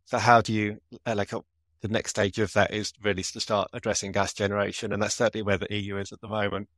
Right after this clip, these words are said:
Um, it's where the U K kind of head mindset is at the moment, as we're, um, to try to, trying to push towards a hundred percent clean, or towards, um, in the direction of near a hundred percent clean power. So it's kind of quite an exciting part of that journey now, where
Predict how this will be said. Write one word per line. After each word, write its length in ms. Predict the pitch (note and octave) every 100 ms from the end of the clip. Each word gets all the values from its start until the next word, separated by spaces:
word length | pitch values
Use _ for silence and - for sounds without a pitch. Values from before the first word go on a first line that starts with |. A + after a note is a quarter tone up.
| _ _ -
Um, 120 | G2+
it's 140 | F2
where 140 | A2 F#2+
the 100 | G2
U 160 | G2
K 340 | F#2+ G2+ G2 F#2+
kind 260 | - G2+
of 40 | F#2
head 220 | G2+ - - A2
mindset 520 | G2+ G2 - G2+ -
is 100 | G#2
at 100 | G2+
the 60 | G#2
moment, 440 | G2+ G2+ G2 G2+
as 120 | G#2
we're, 220 | A2 G2 F#2+ _ _ _ _
um, 460 | G2+ G#2 G#2 G2 F#2
to 120 | -
try 240 | - A2 F#2+
to, 140 | - _ _
trying 220 | - G#2+ G2
to 100 | -
push 180 | G#2+
towards 320 | - A2 G#2 F#2+
a 60 |
hundred 300 | G2 G#2 G#2
percent 260 | - G2+ F2+
clean, 200 | - G2+ G2
or 140 | G2+
towards, 460 | - G#2 G2+ - G2+
um, 260 | G2 F#2+
in 60 | G2
the 60 |
direction 460 | F#2+ G2 G2 - A2
of 140 | G2+
near 140 | G#2 G#2
a 80 | F#2+
hundred 240 | F2+ E2+
percent 300 | - A2+ G#2
clean 200 | G#2+ G2
power. 360 | - G2+ G2+ G2 - _ _ _ -
So 340 | A2+ G#2 G#2
it's 160 | A2 -
kind 160 | C3+
of 80 | B2+
quite 240 | - B2+
an 60 | G#2
exciting 540 | G#2 A#2+ A2+ - G#2
part 220 | F#2 G#2+ F2+
of 40 |
that 180 | G#2 -
journey 360 | A2+ G#2 G2+
now, 320 | G2 G2+ G2+ G2
where 320 | G2+ G2